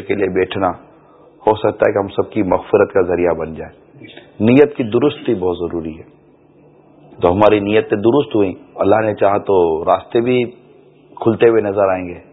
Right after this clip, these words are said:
ایک ہوتا ہے میں قائل کرنے کے لیے آیا ہوں اور میں قائل کرنے کے لیے بیٹھا ہوں۔ اگر ہم سیکھنے سکھانے کے لیے بیٹھیں گے نا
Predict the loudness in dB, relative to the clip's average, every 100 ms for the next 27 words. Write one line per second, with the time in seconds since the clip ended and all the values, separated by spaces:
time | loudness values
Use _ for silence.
0 | _ _ -20 -20 -20 -20 -20 -20 -20 -20
1 | -20 -6 4 6 4 2 -4 -8 -20 _
2 | _ _ _ _ _ _ -20 -20 -20 -20
3 | -6 4 4 4 2 4 2 -2 -4 -2
4 | -2 0 0 0 0 -2 -6 -14 _ _
5 | -4 0 2 0 2 0 0 -4 -2 -2
6 | 0 0 0 -4 -4 -8 -8 -18 _ _
7 | _ _ -2 2 4 2 -4 -6 -4 0
8 | 0 0 -2 -2 0 0 0 0 -2 -2
9 | -2 -4